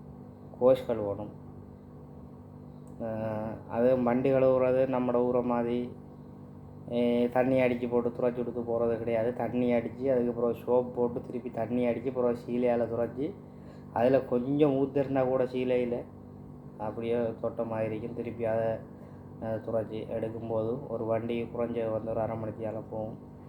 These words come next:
என்ன செய்யற, கஷ்டத்து மத்தியில வந்து எல்லா உறவுகளும் முடிஞ்ச அளவுக்கு, ஆ, எங்களால முடிஞ்ச அளவுக்கு எதையாவது ஒரு ரெண்டை சம்பாரிச்சு ஒரு நல்ல நிலைமைக்கு வந்து எங்க நாட்டுல போயிட்டு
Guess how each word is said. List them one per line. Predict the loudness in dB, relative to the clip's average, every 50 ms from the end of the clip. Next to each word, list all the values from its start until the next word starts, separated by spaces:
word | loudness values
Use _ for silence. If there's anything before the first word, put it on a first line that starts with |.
| -16 -10 -4 2
என்ன | 4 6 6
செய்யற, | 6 8 6 6 6 6 4
கஷ்டத்து | 4 2 2 0 0 -2 -2 -2
மத்தியில | -2 -2 0 0 2 2 2
வந்து | 2 2 2 0 0 0 0
எல்லா | 2 2 4 4 4
உறவுகளும் | 4 4 4 6 6 4 4 2 2 -2 -6 -14 -16 -16 -14 -16 -16 -16 -16 -16 -16 -16 -16 -16 -16 -16 -16 -16 -16 -16 -16 -16 -16 -16 -16 -14 -2 4
முடிஞ்ச | 6 8 8 10 10
அளவுக்கு, | 10 10 10 8 8 6 2 -2 -4 -6 -10 -16 -16 -18 -18 -18 -18 -18 -20 -18 -16 -12 -10
ஆ, | -10 -10 -10 -12 -16 -16 -16 -16 -16 -12 -8 -4
எங்களால | 0 2 6 6 6 6 6
முடிஞ்ச | 4 2 2 2 2 2 2
அளவுக்கு | 4 4 4 4 2 0 -4 -6 -8 -6
எதையாவது | -2 0 2 2 4 4 4 2
ஒரு | 2 2 0
ரெண்டை | -2 -2 -4 -4 -4 -2
சம்பாரிச்சு | -4 -2 0 0 0 0 0 -2 -2 -4
ஒரு | -4 -4 -4 -2
நல்ல | -2 -2 -2 -4
நிலைமைக்கு | -4 -4 -4 -4 -4 -4 -4 -4 -4
வந்து | -4 -4 -4 -6 -8 -8 -10 -12 -14 -16 -16 -16 -16 -16 -16 -10 -4
எங்க | 0 2 4 4 4 4 2
நாட்டுல | 2 0 -2 -2 -2 -2 -2 -2 -2 -2 0
போயிட்டு | 0 -2 -4 -4 -8 -10 -10